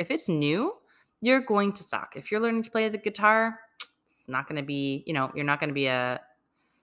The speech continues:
an expert right away. If you're trying to learn to cook, you're gonna have a few crappy recipes and maybe a kitchen fire. You know, if you're at the gym trying to become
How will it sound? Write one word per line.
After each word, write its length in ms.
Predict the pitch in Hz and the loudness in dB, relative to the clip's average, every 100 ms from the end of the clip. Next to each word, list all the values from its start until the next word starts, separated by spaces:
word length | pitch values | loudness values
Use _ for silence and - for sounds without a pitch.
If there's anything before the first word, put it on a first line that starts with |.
| _ _ | _ _
an 120 | 165 160 | -6 0
expert 640 | 151 - - 147 135 - - - _ _ | -2 -2 -4 0 0 0 -6 -6 _ _
right 220 | 143 131 123 | 0 0 0
away. 340 | 117 - - _ _ _ _ _ - | -4 -10 -14 _ _ _ _ _ -8
If 160 | 170 | -2
you're 140 | 196 185 | 0 0
trying 320 | - 196 202 | 0 0 0
to 100 | 220 | -2
learn 160 | 220 220 | -2 -2
to 60 | |
cook, 600 | 214 - 285 - - - - _ _ _ | -2 0 0 0 -8 -20 -20 _ _ _
you're 140 | 180 214 | 0 2
gonna 120 | 294 | 2
have 160 | 330 320 | 0 -2
a 40 | |
few 180 | 294 302 | -2 0
crappy 300 | 285 277 269 | 2 2 2
recipes 380 | 254 - 220 202 | 0 0 -2 0
and 100 | 185 | 0
maybe 220 | 165 156 | 2 0
a 60 | |
kitchen 320 | 151 135 131 123 | -2 -4 -8 -8
fire. 280 | - - - _ _ _ _ | -8 -8 -14 _ _ _ _
You 100 | 202 | 0
know, 240 | 190 190 226 190 | 2 2 2 -4
if 240 | 185 - | -4 0
you're 540 | 190 185 185 185 185 - | 2 4 6 4 2 6
at 200 | 180 - | 6 4
the 80 | 175 | -4
gym 360 | 185 202 165 | 0 0 0
trying 200 | 156 156 | 0 -2
to 60 | 160 | -2
become 800 | 165 156 151 151 151 151 151 | -2 2 2 2 0 -2 -6